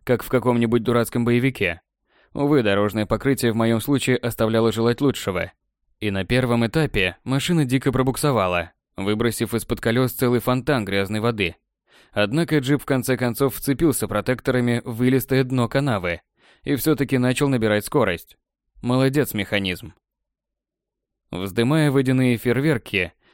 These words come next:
мы стремительно промчались по дну канавы. Офицер что-то вопил нам вслед и яростно палил из пистолета. К счастью, из автоматической винтовки по нам так ни разу и не выстрелили. Видимо, патрульных солдат наш трюк с кувырком в канаву все же сумел застать врасплох.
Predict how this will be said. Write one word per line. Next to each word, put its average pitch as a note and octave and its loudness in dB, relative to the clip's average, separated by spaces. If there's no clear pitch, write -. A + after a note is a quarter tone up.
мы C#3+ 0
стремительно B2 2
промчались G#2+ 0
по A2+ 0
дну G#2 -4
канавы. A2 -2
Офицер C3+ 0
что-то C#3 0
вопил C#3+ 2
нам F#2+ -2
вслед B2 -2
и C3 -2
яростно A2 0
палил G#2+ 0
из A2+ 0
пистолета. A#2 -2
К - -8
счастью, C#3 0
из B2+ 2
автоматической B2+ 0
винтовки G2+ -2
по B2+ 0
нам D#3+ 2
так B2+ 0
ни A#2 -2
разу A2 0
и B2+ -4
не C3+ 2
выстрелили. F#2+ -2
Видимо, B2+ 2
патрульных C3+ 0
солдат B2+ 0
наш F#2+ -4
трюк A#2+ 0
с - -10
кувырком A#2 0
в G#2+ -12
канаву A#2+ 0
все D3+ -2
же C#3 0
сумел B2 2
застать A2 0
врасплох. G#2+ -4